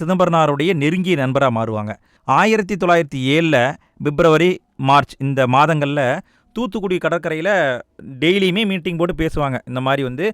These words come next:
நம்ம சுதேசி இயக்கத்தை வளர்க்கணும், ஆங்கிலேயரை எதிர்க்கணும் அப்படிங்கிற கருத்துக்களை வந்து டெய்லியுமே பேசிட்டே இருந்திருக்காங்க. இந்த சமயத்துல என்ன நடந்திருக்குன்னா, கோரல் நூற்பாலை அப்படிங்கிற ஒரு நூற்பாலை இருந்திருக்குங்க திருநெல்வேலியில. அந்த நூற்பாலையில தொழிலாளர்களுக்கு எதிரா ஆங்கில அரசு செயல்பட்டதுனால,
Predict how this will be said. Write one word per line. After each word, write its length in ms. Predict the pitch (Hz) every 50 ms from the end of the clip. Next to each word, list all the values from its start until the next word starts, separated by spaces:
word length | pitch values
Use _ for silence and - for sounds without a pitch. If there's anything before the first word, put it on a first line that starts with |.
| - _ _ _ _
நம்ம 200 | - 156 156 151
சுதேசி 320 | 147 143 139 156 156 - 151
இயக்கத்தை 300 | 143 127 135 123 131 120
வளர்க்கணும், 460 | 123 127 - 135 120 131 131 117 - - -
ஆங்கிலேயரை 560 | 117 135 151 160 147 147 143 143 147 143 123
எதிர்க்கணும் 420 | 127 127 139 113 - 135 131 127 117
அப்படிங்கிற 580 | 123 - 151 147 143 143 185 240 220 165 135 123
கருத்துக்களை 460 | - 151 160 190 180 - 175 185 160
வந்து 260 | 139 147 190 175 151 156
டெய்லியுமே 220 | 160 165 165 190 143
பேசிட்டே 280 | 165 156 143 - -
இருந்திருக்காங்க. 500 | 175 170 151 135 120 110 120 113 113 110 - _ _ _ _ _ _ _ _ _
இந்த 180 | - 165 185 196
சமயத்துல 300 | 170 185 185 214 226 196
என்ன 240 | 196 175 175 180 170
நடந்திருக்குன்னா, 600 | 160 160 151 147 131 139 147 185 208 190 160 135 123 - _ _
கோரல் 340 | - 185 202 214 214 208 190
நூற்பாலை 600 | 151 160 170 165 143 - 151 147 151 156 151 127
அப்படிங்கிற 360 | 123 120 131 135 123 139 165
ஒரு 120 | 156 139 120
நூற்பாலை 500 | 131 143 156 156 - 127 123 127 135 123
இருந்திருக்குங்க 420 | 113 110 110 104 98 104 104 101 - _ 143
திருநெல்வேலியில. 480 | 139 147 143 127 117 113 107 104 104 101 - _ _ _ _ _ _ _ _
அந்த 280 | - 160 175 156 147
நூற்பாலையில 760 | 139 156 208 247 233 - - 180 160 147 139 147 185 175 147 123 -
தொழிலாளர்களுக்கு 680 | - 156 160 196 202 196 185 175 170 165 165 - - 139
எதிரா 160 | 139 139 143 160
ஆங்கில 440 | 175 143 120 123 139 156 147 143
அரசு 200 | 139 131 120 135 120
செயல்பட்டதுனால, 640 | - 123 127 123 117 113 110 110 107 110 127 170